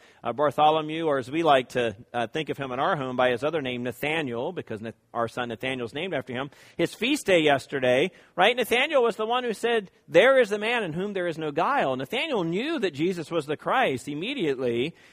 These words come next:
And so there's the great crowd following him because they're curious. And then there's the,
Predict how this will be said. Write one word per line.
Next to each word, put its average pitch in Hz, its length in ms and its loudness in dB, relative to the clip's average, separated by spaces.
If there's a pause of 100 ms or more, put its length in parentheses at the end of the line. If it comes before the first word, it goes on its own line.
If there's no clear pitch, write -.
(120)
And 175 120 -6
so 190 200 4
there's 156 240 4
the 151 100 -4
great 165 380 2
crowd 143 400 4
following 139 400 0
him 127 260 -4
because 156 240 -8
they're 135 140 -4
curious. 185 1040 -6 (340)
And 180 120 -6
then 240 100 2
there's 233 280 -2
the, 156 260 2